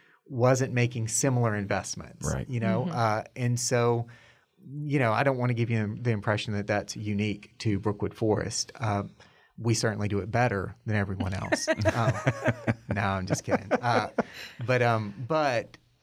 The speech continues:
Speaker 1: I do know that that's happening throughout the district. And so building those relationships and talking about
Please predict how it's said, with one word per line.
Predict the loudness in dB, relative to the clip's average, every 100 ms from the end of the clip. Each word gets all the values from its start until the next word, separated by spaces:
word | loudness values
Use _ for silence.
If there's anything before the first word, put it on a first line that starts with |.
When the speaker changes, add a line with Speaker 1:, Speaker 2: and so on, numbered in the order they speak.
| -6
Speaker 1:
I | -2
do | 0 2 2
know | 2 0
that | 0 -2
that's | -4 -2
happening | -4 -4 -6 -8 -10 -16 _
throughout | 0 2 4 2 0
the | -4
district. | -4 -4 -8 -8 -6
And | -6 -2
so | 2 2
building | 4 4 6 6 4 4
those | 2 2 0
relationships | 0 0 -4 -8 -4 -4 -6 -8
and | -6
talking | 0 0 0 -2
about | -2 2 2 0